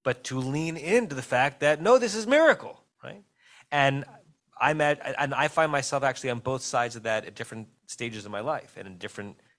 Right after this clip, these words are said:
based on what I want or need from the spiritual tradition at any given moment.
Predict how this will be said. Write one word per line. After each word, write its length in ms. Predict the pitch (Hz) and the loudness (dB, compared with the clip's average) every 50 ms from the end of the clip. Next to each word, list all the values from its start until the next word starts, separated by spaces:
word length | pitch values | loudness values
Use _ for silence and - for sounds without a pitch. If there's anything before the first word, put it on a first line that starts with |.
| _ _ - | _ _ -6
based 200 | 113 110 - 123 | -6 -4 -4 -4
on 100 | 107 107 | -2 0
what 140 | 110 107 | 0 2
I 100 | 104 101 | 2 0
want 480 | 101 101 101 104 120 120 123 120 107 - | 0 -2 -2 2 4 4 4 4 2 -2
or 160 | - 104 101 | -8 -8 -8
need 320 | 98 101 110 120 113 101 - | -6 -6 -6 -6 -6 -8 -10
from 180 | - 98 92 | -10 -12 -10
the 80 | 90 90 | -10 -10
spiritual 460 | - - - 107 98 92 - - 92 | -12 -10 -10 -10 -10 -10 -10 -14 -16
tradition 460 | - - 92 85 95 90 - - 80 | -14 -14 -12 -12 -10 -12 -12 -12 -12
at 20 | 76 | -12
any 100 | 85 82 | -12 -12
given 200 | 78 78 87 82 | -12 -14 -14 -14
moment. 320 | 80 78 78 78 - | -12 -12 -14 -14 -18